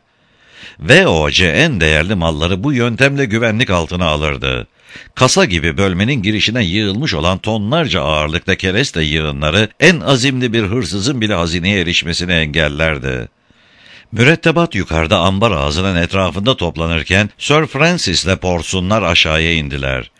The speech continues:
Her birinin ellerinde birer fener vardı. Kaptan Trico Male'nin Hollandalı valisinin girişteki mühürlerini incelemek için ambarın dibinde diz çöktü. Sir Francis tayfaların endişelerini gidermek için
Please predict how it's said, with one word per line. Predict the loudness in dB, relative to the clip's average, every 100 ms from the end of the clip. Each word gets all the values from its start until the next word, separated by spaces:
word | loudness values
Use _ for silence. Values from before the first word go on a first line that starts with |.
| -20 -2
Her | 2 2 0
birinin | -2 0 0
ellerinde | 2 2 0 -2 0 0 2
birer | 0 0
fener | 0 0 2 0
vardı. | 0 -2 -2 -4 -6 -8 _ _ _ _ -20 -20 _ 0
Kaptan | 0 2 2 2
Trico | 0 0 2 0
Male'nin | 2 2 2 2 0 -2 -4
Hollandalı | -4 -2 0 0 -2 -2
valisinin | 0 0 -2 -4 -2 -2 0
girişteki | -2 -2 -2 -2 -2
mühürlerini | -2 -2 -2 -2 -2 -4
incelemek | -2 0 0 0 -2
için | -2 -2
ambarın | -2 -2 -2 -2 -2
dibinde | -2 0 -2 0
diz | 0 0
çöktü. | -4 -6 -6 -6 -6 -10 _ _ _ _ _ _ _ -20 -18
Sir | -4 2 4
Francis | 4 0 0 0 -2
tayfaların | 2 0 2 0 0 0
endişelerini | 0 0 0 0 0
gidermek | 2 2 2 0
için | 0 0 0